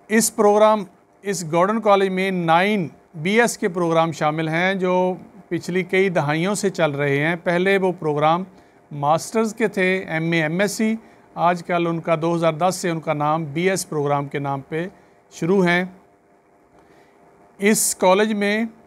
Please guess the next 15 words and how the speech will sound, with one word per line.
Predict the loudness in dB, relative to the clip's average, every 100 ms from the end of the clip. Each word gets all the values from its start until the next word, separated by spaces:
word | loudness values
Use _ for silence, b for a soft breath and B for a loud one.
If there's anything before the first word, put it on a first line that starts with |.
| _ _ _ _ -16
बेशुमार | -4 2 2 0 -2 2 4 4 2 -4
पीएचडी | -2 0 -2 -4 0
और | 2 2
एमफिल | 0 -4 -2 -2 -2 -6 -16 _ _ _ _ _ _ _ _ _ _ _ _ -16
की | -16 -16 _ _ -18
स्टाफ | -4 2 4 4
मौजूद | 0 0 0 0
है | 0 0 -8 _ b b b b _
और | -2 0
नामवर | 0 0 2 2 2 2 2 -2 -16 _ _ _ _ _ _ _ _ _ _ _ _ _ -4
यहाँ | 0 2 2
पे | 2 2 2 2
बहुत | 2 4 2
सारे | 2 2 4 2 -2 -6 -2
ऐसे | -2 2